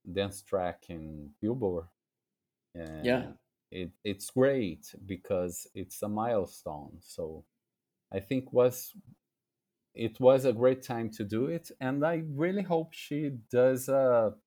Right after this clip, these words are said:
Speaker 1: a new tour next year to celebrate it, like a greatest, greatest hits tour, maybe.
Speaker 2: Have you heard the rumors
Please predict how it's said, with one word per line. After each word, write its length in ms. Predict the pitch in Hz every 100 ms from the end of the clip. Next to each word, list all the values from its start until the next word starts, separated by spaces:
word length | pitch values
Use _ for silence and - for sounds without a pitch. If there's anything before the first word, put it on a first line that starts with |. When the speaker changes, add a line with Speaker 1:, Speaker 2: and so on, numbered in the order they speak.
| _ _
Speaker 1:
a 80 | 107
new 240 | 107 123 143
tour 480 | - 131 117 98 98 _ -
next 400 | 98 95 - -
year 480 | 104 95 95 92 87 -
to 80 |
celebrate 720 | 95 - 98 92 92 92 90 80
it, 240 | 80 - _ _ _ _ _ _
like 320 | 87 87 87 -
a 160 | 90 87
greatest, 640 | 90 110 110 107 98 - - _ _ _ _ _ 190 - 95
greatest 560 | 110 110 110 101 - -
hits 360 | 107 104 - -
tour, 280 | 123 139 104
maybe. 460 | 95 92 82 78 - _ _ _ _ _ _ _ _ _ _ _ _ _ _
Speaker 2:
Have 120 | 127
you 100 | 123
heard 200 | 131 123
the 100 | 123
rumors 680 | 113 110 120 151 180 - -